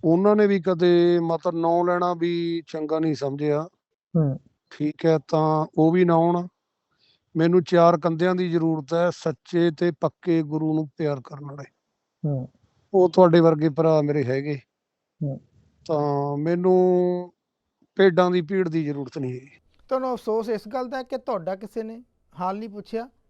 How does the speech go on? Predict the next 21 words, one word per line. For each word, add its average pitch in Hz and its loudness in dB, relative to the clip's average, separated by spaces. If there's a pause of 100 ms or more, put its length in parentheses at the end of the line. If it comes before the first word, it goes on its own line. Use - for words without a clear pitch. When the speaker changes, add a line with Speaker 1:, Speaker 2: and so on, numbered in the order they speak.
(720)
Speaker 1:
ਨਹੀਂ, 214 8
ਨਹੀਂ, 156 0
ਨਹੀਂ, 135 -12
ਨਹੀਂ। 139 -14
ਮੈਂ 226 6 (120)
ਕੀ 214 6
ਯਾਰ, 175 8
ਮੈਂ 196 0
ਤਾਂ 214 0
ਇੱਕ 214 -2
ਨਿਮਾਣਾ 180 0
ਜਿਹਾ 190 2 (220)
ਕੁੱਕਰ 180 -2
ਹਾਂ 170 0
ਗੁਰੂ 147 -4
ਦਾ। 175 -8 (220)
ਜਦੋਂ 214 2
ਗੁਰੂ 185 4
ਵਾਸਤੇ 226 4
ਹੀ 233 -2
ਨਹੀਂ 233 -2